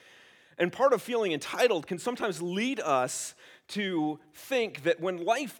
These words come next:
doesn't go the way that we want it to go, life's getting kinda hard right now.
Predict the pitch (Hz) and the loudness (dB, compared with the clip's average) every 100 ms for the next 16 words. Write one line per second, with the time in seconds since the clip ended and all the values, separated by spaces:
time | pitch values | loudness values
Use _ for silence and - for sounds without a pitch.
0 | 135 214 240 233 170 156 190 208 175 160 | -2 0 0 -2 -4 0 2 4 2 -2
1 | 156 196 175 147 143 175 208 143 170 208 | 0 4 4 4 0 -2 -6 0 2 2
2 | - 160 156 131 156 156 160 339 - 269 | -2 -6 -6 -2 2 2 2 -4 -6 -6
3 | 170 123 175 117 101 165 185 120 98 - | -6 -4 -4 -4 -4 0 2 0 -6 -18
4 | - - 123 117 117 98 90 | -18 -2 -2 0 -4 -6 -6